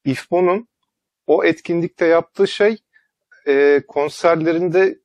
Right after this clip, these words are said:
çaldıkları düzen değildi aslında. Çok değişik bir şey yaptılar. Farklı bir şey yaptılar. Kerem bunu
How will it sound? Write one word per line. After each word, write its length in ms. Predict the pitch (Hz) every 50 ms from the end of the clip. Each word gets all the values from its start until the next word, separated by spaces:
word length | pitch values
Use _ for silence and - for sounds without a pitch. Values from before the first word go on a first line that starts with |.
| _ _ _
çaldıkları 720 | - - - 139 139 143 147 147 _ - 170 156 175 165
düzen 360 | 147 156 147 151 180 180 170 135
değildi 380 | 147 151 165 165 143 123 113
aslında. 380 | 104 107 107 - - - 117 117
Çok 300 | - - 180 - - 131
değişik 360 | 131 135 135 - - 147 131
bir 40 | 127
şey 260 | - - 139 123 110
yaptılar. 540 | 107 104 - _ - - 101 101 101 - - _
Farklı 300 | - 117 113 - - 139
bir 40 | 127
şey 220 | - - 113 107
yaptılar. 520 | 104 104 - _ _ _ _ - - _ _ _ - _ _ _ _ _ _ _ -
Kerem 340 | - 127 120 131 131 123
bunu 220 | 123 123 139 147